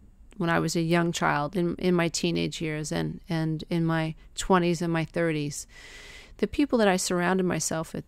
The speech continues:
with the exception of my friends, but my parents, my siblings, my, my in-laws, my ex-husband, his, my s-, brother-in-law, my sister-in-laws, I was never good enough. And that was just a fact.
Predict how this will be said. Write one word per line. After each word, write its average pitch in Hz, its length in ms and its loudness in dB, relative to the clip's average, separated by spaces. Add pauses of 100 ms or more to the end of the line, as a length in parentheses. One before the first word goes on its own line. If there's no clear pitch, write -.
with 190 120 2
the 220 80 4
exception 214 460 2
of 165 80 2
my 165 140 0
friends, 160 580 -2 (320)
but 254 100 0
my 247 200 2
parents, 226 680 0
my 180 300 2
siblings, 175 720 2
my, 180 280 2 (380)
my 180 140 0
in-laws, 190 600 4
my 170 200 2
ex-husband, 175 680 -2 (600)
his, 269 500 6 (260)
my 214 200 4
s-, 220 120 0
brother-in-law, 185 680 6
my 180 160 0
sister-in-laws, 180 760 -2 (920)
I 214 140 2
was 202 180 4
never 180 180 6
good 214 180 4
enough. 175 300 0
And 185 80 4
that 196 120 8
was 202 120 4
just - 160 -4
a 175 40 -6
fact. - 480 0